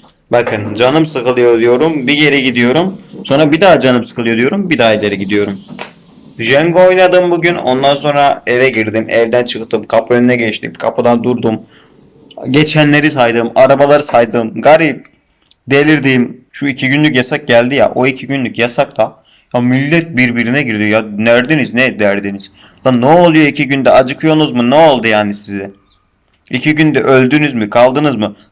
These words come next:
La benim peygamber efendim bile, peygamber efendimiz bile aç karnına, karnına taş bağlardı açlığını hissetmemek için. Bu nasıl bir ümmet? Onun ümmeti böyle olamaz.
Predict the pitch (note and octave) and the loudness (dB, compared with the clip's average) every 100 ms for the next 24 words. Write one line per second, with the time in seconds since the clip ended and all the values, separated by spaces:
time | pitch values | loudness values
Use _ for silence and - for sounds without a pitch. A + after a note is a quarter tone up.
0 | B2+ C3 D3 D3 C#3+ C3+ D3 D3 C#3+ C#3+ | 0 2 0 0 0 2 2 2 0 0
1 | C#3+ D3+ D3 C3 D3 B3 - - _ _ | 0 0 0 0 0 -2 -14 -20 _ _
2 | - B2 C3 C3 F2+ A#2+ A#2+ C3 B2+ F#2+ | -4 2 4 4 2 -2 2 2 4 0
3 | B2 B2+ C#3 C3 A#2+ B2+ C#3+ C3 - - | 2 0 0 -2 -2 -2 0 0 -2 -12
4 | _ _ - C3 D3 - B2+ A#2+ C#3+ A#2+ | _ _ 0 0 0 2 2 2 -2 0
5 | A#2 B2+ - C3 C3+ A2 G#2 G#2 G#2 G#2+ | 0 0 0 0 2 0 2 2 2 0
6 | - A2+ A2 G#2 G#2 A2 G#2+ G#2 G2+ G#2 | -2 -4 -4 -6 -8 -4 -4 -4 -8 -14
7 | G2+ _ _ _ - C#3 C3+ C#3 D#3 C#3 | -14 _ _ _ -4 -2 0 -2 -2 -4
8 | B2 A2+ G#2+ G#2 C3 C#3+ C3 C#3 C#3 C3+ | -2 -2 -2 -2 -2 -2 -2 -2 -2 0
9 | B2 A#2 A2 A2+ D#3 G2+ | 0 2 2 2 2 -2